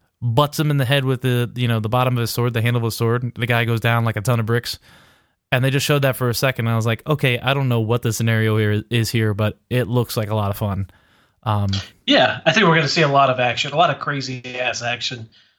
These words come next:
Speaker 2: Hopefully less. Well, here, we, actually, let's bring this up. Uh, we'd hope that they moved on from some of the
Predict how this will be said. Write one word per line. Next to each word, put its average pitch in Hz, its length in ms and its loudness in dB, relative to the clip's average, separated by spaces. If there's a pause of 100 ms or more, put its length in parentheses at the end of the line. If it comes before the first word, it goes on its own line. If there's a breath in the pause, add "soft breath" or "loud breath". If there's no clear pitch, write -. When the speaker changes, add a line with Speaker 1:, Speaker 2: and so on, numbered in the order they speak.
(120)
Speaker 2:
Hopefully 170 400 4
less. 156 320 4
Well, 180 260 2
here, 156 160 2
we, 165 180 -4
actually, 147 300 0
let's 147 140 -2
bring 151 180 4
this 143 160 0
up. 185 180 2 (360 loud breath)
Uh, 147 180 4
we'd 147 160 4
hope 185 200 2
that 190 120 2
they 170 100 4
moved 160 280 4
on 156 180 4
from 135 220 -2
some 160 160 2
of 139 100 2
the 131 220 -2